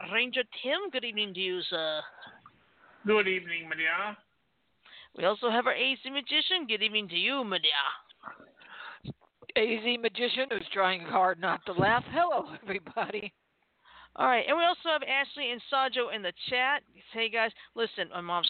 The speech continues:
Speaker 1: calling me. I'll be back in a minute, so talk amongst yourselves.
Speaker 3: I'm in a good mood tonight,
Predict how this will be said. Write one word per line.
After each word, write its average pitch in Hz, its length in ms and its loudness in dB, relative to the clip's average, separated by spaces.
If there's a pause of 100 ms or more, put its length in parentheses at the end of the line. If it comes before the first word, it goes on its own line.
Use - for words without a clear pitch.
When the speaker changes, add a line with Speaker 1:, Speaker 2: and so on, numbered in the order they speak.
Speaker 1:
calling 170 200 -2
me. 170 100 0
I'll 190 100 -2
be 185 100 -6
back 190 280 2
in 185 80 -4
a 165 60 -4
minute, 170 400 -2
so 147 100 -8 (100)
talk 320 200 2
amongst 214 280 -4
yourselves. 151 460 -2 (1500)
Speaker 3:
I'm 349 280 4
in 302 160 6
a 240 60 4
good 226 260 2
mood 208 240 -6
tonight, 180 420 -2